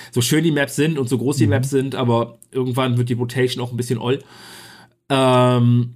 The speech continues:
Speaker 2: Mhm.
Speaker 1: sie sollten halt teilweise ihre Designentscheidungen hinterfragen, also wie mit Hovercrafts, was kann man da, klar, also dieses Balancing an sich ist halt so ein bisschen,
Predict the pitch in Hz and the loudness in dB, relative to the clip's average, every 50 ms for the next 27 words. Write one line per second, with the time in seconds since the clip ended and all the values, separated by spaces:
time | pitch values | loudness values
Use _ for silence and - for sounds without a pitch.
0 | _ - 131 117 123 156 - - 160 143 127 127 131 135 135 123 117 131 131 131 | _ 2 4 4 4 4 2 -2 -6 -6 -2 0 2 2 4 4 4 4 2 2
1 | 127 - 135 123 127 127 123 120 - - - 131 131 127 127 127 120 123 120 117 | 0 0 -2 0 0 0 0 -2 -6 -6 -4 -2 0 0 0 0 2 2 2 2
2 | 123 123 123 123 120 120 120 - 127 117 127 117 123 131 135 127 127 123 - 131 | 2 4 4 2 2 0 -4 -6 -4 -2 0 0 0 0 0 -2 -2 -2 -2 -2
3 | 127 123 127 123 123 120 123 120 123 120 120 - - - 101 101 110 123 127 127 | 0 0 2 0 2 0 0 0 -2 -4 -4 -6 -10 -12 -10 -10 -8 -8 -6 -6
4 | 127 135 127 127 123 117 110 123 110 107 110 110 113 107 87 107 107 104 127 - | -4 -4 -4 -2 -2 -4 -4 -4 -6 -6 -6 -8 -10 -10 -10 -10 -8 -8 -8 -6
5 | 107 120 117 131 117 - - 127 123 123 123 123 - - - - - 120 - - | -4 -4 -4 -4 -4 -4 -2 0 0 2 0 -2 -4 -10 -14 -12 -12 -12 -10 -8
6 | - 131 127 113 120 117 117 - 139 127 120 120 127 123 123 123 120 120 135 135 | -4 -2 0 0 0 0 0 0 0 -2 -2 0 0 2 2 2 0 0 0 0
7 | 135 135 131 127 - 135 127 113 127 117 113 127 131 127 - - 120 - 123 120 | 0 0 0 0 -2 -2 -2 0 -2 0 0 0 0 -2 -4 -8 -6 -4 -4 -2
8 | 120 123 110 107 - 120 - 127 120 117 113 110 107 | -2 -2 -2 -2 -2 -2 0 0 0 0 0 -2 -4